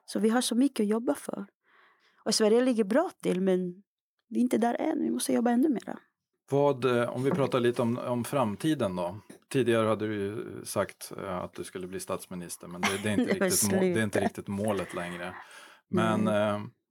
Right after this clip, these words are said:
Speaker 2: va-, vad ser du som ditt mål då inom politiken? Vad, vart, vart vill du komma? Vart vill Amy komma inom politiken?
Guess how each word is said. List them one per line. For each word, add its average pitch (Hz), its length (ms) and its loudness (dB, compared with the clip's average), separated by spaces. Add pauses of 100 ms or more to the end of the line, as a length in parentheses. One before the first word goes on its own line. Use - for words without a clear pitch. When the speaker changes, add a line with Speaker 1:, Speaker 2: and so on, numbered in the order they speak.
(220)
Speaker 2:
va-, 117 160 0
vad 120 220 2
ser 143 280 2
du 123 80 4
som 117 340 0
ditt 117 180 2
mål 127 340 2
då 95 80 2
inom 92 200 2
politiken? 135 640 -2
Vad, 110 280 0
vart, 113 320 -4 (120)
vart 120 360 -2
vill 113 240 2
du 104 100 0
komma? 101 380 0 (300)
Vart 107 220 0
vill 104 100 2
Amy 101 260 0
komma 90 320 0 (180)
inom 90 260 -4
politiken? 85 460 -8